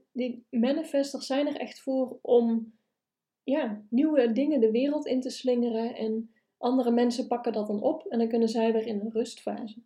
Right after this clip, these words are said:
En wat heel typisch is aan een manifestor is dus die cyclus met die rustfase.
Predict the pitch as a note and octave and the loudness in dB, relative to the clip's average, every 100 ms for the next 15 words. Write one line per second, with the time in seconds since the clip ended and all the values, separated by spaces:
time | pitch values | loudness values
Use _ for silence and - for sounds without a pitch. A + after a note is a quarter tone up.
0 | _ _ _ _ _ _ - A3+ A3+ B3+ | _ _ _ _ _ _ 0 2 4 2
1 | B3+ - C#4 C#4 B3+ A#3+ A#3+ - A#3 A3 | 2 -2 0 0 2 2 2 -2 0 2
2 | A3 C4 - B3 A#3+ A3+ A3+ - B3+ A#3+ | 2 0 0 -2 -2 -6 -6 -4 -6 0
3 | A3 A3 - - _ _ _ _ G#3+ G#3 | 2 2 -2 -16 _ _ _ _ -4 0
4 | C#4 C#4+ B3+ G#3+ G#3 A3+ A3 G#3+ G#3+ C#4 | 0 0 0 -2 -2 -4 -4 -2 0 -2
5 | - - G#3+ A3+ A#3 | -4 -6 -6 -8 -10